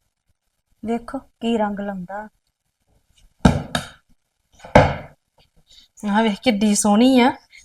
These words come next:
Speaker 2: ਤੈਨੂੰ ਬੈੱਡ 'ਚ ਵਾੜਿਆ, ਇਹਨੂੰ ਮੈਂ ਰੱਖਦੀ ਆ ਨਾ ਸਾਹਮਣੇ। ਕਿੰਨੀ ਵਧੀਆ ਯੂਨੀਕ ਜਿਹੀ ਚੀਜ਼ ਆ।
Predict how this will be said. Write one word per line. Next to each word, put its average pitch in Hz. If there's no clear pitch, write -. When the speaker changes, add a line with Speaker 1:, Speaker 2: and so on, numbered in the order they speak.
Speaker 2:
ਤੈਨੂੰ 254
ਬੈੱਡ 214
'ਚ 269
ਵਾੜਿਆ, 202
ਇਹਨੂੰ 226
ਮੈਂ 262
ਰੱਖਦੀ 262
ਆ 269
ਨਾ 262
ਸਾਹਮਣੇ। 226
ਕਿੰਨੀ 233
ਵਧੀਆ 233
ਯੂਨੀਕ 233
ਜਿਹੀ 247
ਚੀਜ਼ 220
ਆ। 240